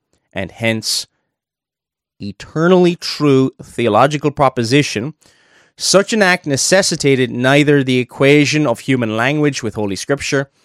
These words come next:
nor the rejection or weakening of the Kirk, that's Kirk is Scottish word for church, Kirk's commitment to the reformational axiom of sola scriptura. And just a little aside, my own little aside, sola scriptura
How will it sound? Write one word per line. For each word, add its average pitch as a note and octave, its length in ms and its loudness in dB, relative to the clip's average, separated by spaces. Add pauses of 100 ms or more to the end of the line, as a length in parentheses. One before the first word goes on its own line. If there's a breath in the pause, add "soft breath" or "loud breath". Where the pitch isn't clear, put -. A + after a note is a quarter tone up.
(420 soft breath)
nor C#3+ 220 2
the D3+ 100 2
rejection C3+ 560 -2
or A#2+ 180 -4
weakening A#2+ 640 -4
of - 100 -8
the G#2 80 -8
Kirk, - 720 -6
that's - 400 -12
Kirk - 380 -8
is F2+ 100 -14
Scottish F2+ 320 -6
word F2 140 -10
for D#2+ 100 -16
church, - 360 -6 (300 soft breath)
Kirk's - 320 -4
commitment C#3+ 760 -2 (220)
to B2+ 540 -4
the B2 60 -8
reformational A#2 880 -4 (400 soft breath)
axiom A#2 500 -2 (360 soft breath)
of G#2 200 -2
sola G#2 380 -2
scriptura. G2+ 720 -6 (840)
And - 100 -16
just G2 160 -14
a G#2+ 40 -6
little F#2+ 240 -4
aside, A2 540 0
my G2+ 120 -10
own G#2+ 120 -6
little B2 140 -2
aside, A#2+ 360 0 (220 soft breath)
sola F3+ 240 2
scriptura B2+ 500 -2